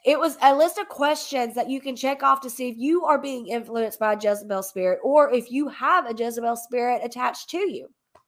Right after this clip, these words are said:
Uh, you like to play the victim. You know, you don't wanna admit to being wrong at all. You wanna take credit for everything. You wanna be in the spotlight.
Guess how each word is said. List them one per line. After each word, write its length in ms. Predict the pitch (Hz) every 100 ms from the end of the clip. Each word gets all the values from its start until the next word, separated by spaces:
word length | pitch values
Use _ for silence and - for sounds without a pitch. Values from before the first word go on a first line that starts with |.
| _ _ _ - _ - - _ _ 240
Uh, 320 | 240 226 196 - _ _ _ _
you 180 | 240 277
like 220 | 269 320
to 80 | 330
play 200 | 311 330
the 80 | 311
victim. 500 | 320 - 302 208 269 _ _ _ _ _ _ _ 214
You 100 | 240
know, 200 | 269 294
you 200 | 262 233
don't 220 | 302 320
wanna 260 | 330 311 - - - -
admit 420 | 277 254 311 339 -
to 260 | 285 254 233
being 280 | 294 269
wrong 420 | 240 285 302 208 -
at 180 | 233 -
all. 500 | 269 269 - - _ _ -
You 300 | 202 320 415
wanna 200 | 381 349
take 260 | 311 240
credit 300 | 247 214 190
for 140 | 196 190
everything. 540 | 165 160 - - 165 -
You 160 | 294
wanna 200 | 415 370
be 140 | 330 311
in 100 | 262
the 80 |
spotlight. 680 | 240 - 208 202 180 98 98